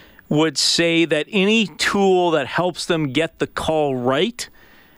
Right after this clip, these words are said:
i-, i-, is something that they will support. Uh, but I, I think the problem is, is that now we've seen so many replays,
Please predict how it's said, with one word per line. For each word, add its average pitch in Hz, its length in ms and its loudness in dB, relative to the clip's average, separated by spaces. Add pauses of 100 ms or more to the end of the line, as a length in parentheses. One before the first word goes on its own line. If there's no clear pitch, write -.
(220)
i-, - 40 0
i-, 165 40 2
is 185 460 0
something 180 480 -2
that 143 140 -4
they 156 100 0
will 139 140 0
support. - 680 -4 (680)
Uh, - 200 -4
but 165 200 0
I, 170 100 0 (100)
I 170 60 0
think 226 260 -2
the 170 100 0
problem 190 460 -2
is, 147 100 0
is 143 120 0
that 147 100 0
now 165 280 0
we've 170 220 -2
seen 175 260 0
so 175 200 0
many 147 180 2
replays, 131 720 0